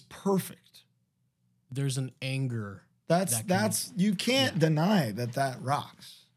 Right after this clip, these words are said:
Speaker 2: There you go.
Speaker 1: So I'm with you. I'm with you there.
Speaker 2: There you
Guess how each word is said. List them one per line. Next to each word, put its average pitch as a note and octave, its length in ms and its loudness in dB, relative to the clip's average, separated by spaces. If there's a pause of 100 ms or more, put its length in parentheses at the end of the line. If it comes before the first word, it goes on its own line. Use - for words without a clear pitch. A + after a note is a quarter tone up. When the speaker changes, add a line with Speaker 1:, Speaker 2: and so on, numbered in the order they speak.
Speaker 2:
There C#3+ 120 -4
you A2+ 120 -2
go. - 140 -18 (540)
Speaker 1:
So - 160 0
I'm F#3+ 220 4
with A3 200 4
you. F#3 120 4
I'm F3 120 2
with A3 180 2
you F#3+ 160 4
there. C3 360 0 (880)
Speaker 2:
There - 100 -10
you - 120 -16